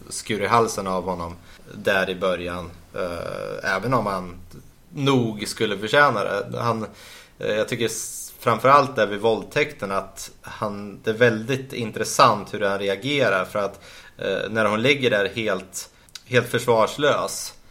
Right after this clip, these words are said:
eh, så ser han ändå så här för en stund lite småsugen ut. Han ska väl vara oskuld, antar jag. Eh, och, eh, det är som att han ser sin chans, och sen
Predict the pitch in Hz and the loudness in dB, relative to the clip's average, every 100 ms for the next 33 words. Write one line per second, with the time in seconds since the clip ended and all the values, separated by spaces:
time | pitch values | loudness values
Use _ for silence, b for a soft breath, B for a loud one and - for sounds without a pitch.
0 | - - 95 95 92 92 - - 113 - | -18 -8 -4 -4 -4 -6 -6 -6 -4 0
1 | 131 135 117 107 98 98 - 98 95 - | 4 4 4 2 -2 -4 0 0 0 -2
2 | 113 - - 110 101 98 - 104 95 95 | -12 -14 -6 -4 -4 -6 -4 -2 -2 -4
3 | 92 92 95 - 117 98 90 - 170 135 | -8 -10 -10 -6 -4 -4 -4 -4 -4 -4
4 | 101 50 50 - - - - - - 131 | -8 -10 -10 -14 -18 -20 -20 -20 -20 -8
5 | 117 113 107 104 - - - 113 104 98 | -6 -4 -8 -12 -10 -6 0 2 2 0
6 | 104 107 98 - 113 101 98 95 92 98 | -2 -2 -8 -2 -2 -2 -2 -4 -4 -6
7 | 98 - b b - 98 90 87 - 98 | -6 -8 b b -8 -6 -4 -4 -6 -4
8 | 95 90 87 95 - 80 - 110 - 101 | -2 -2 -4 -8 -8 -10 -4 -2 -2 -2
9 | 92 95 92 92 92 - 101 92 98 92 | -2 -2 -4 -8 -10 -8 -4 -4 -6 -6
10 | 104 104 104 101 95 98 101 101 | 0 0 0 -6 -10 -4 -2 -2